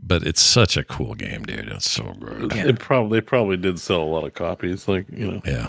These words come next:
Speaker 1: I think they
Speaker 2: People
Speaker 1: did well.
Speaker 2: are asking, are there other guns? Which is fair. It's called Bolt Gun. You might expect that <laughs> this was the only gun in the game, but yes, there, there
Speaker 1: There are
Speaker 2: are.
Speaker 1: lots of
Speaker 2: So
Speaker 1: other
Speaker 2: far
Speaker 1: guns.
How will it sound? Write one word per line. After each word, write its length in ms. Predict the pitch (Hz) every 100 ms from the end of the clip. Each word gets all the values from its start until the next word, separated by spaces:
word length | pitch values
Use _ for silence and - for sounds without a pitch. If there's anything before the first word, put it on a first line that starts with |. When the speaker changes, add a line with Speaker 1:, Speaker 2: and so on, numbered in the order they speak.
| -
Speaker 1:
I 80 | -
think 140 | 196 185
they 60 |
Speaker 2:
People 180 | 165 160
Speaker 1:
did 60 | 151
well. 20 |
Speaker 2:
are 120 | 147
asking, 480 | 147 143 - 160 135
are 100 | 127
there 180 | 123 120
other 240 | 120 123
guns? 500 | 120 120 117 117 117
Which 160 | 123 110
is 140 | 170
fair. 320 | - 131 117 131
It's 120 | 123
called 300 | - 123 113
Bolt 260 | 107 - 107
Gun. 340 | 107 107 143
You 100 | 120
might 240 | 107 107
expect 440 | 92 - - 101 -
that 140 | 117
<laughs> 320 | - 143 - 175
this 200 | 143 -
was 180 | 135 135
the 180 | 185
only 240 | 180 175 165
gun 260 | 147 135
in 80 | 139
the 80 | 139
game, 300 | 135 120 117
but 100 | 113
yes, 280 | 104 104 -
there, 320 | - 110 104
there 0 |
Speaker 1:
There 180 | 95 135
are 20 | 117
Speaker 2:
are. 20 |
Speaker 1:
lots 300 | 110 101 101
of 60 |
Speaker 2:
So 60 | 87
Speaker 1:
other 100 | 76
Speaker 2:
far 140 | 123 113
Speaker 1:
guns. 220 | 110